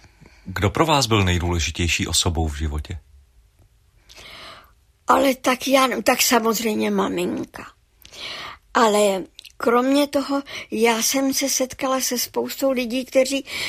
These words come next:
Speaker 2: pro mě znamenali mnoho. Já jsem,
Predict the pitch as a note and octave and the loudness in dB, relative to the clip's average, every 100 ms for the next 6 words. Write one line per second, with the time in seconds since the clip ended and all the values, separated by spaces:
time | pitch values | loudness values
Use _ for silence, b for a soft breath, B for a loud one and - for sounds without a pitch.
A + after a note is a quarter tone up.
0 | B - A#3+ A#3 B3 C4 B3+ - G#3+ G#3+ | B 0 0 2 2 2 2 -2 -2 0
1 | A3 A3+ A#3+ B3 B3 A#3 A#3+ C#4+ A#3+ G#3 | 0 0 0 0 0 0 0 0 4 4
2 | G#3 A#3 | 4 0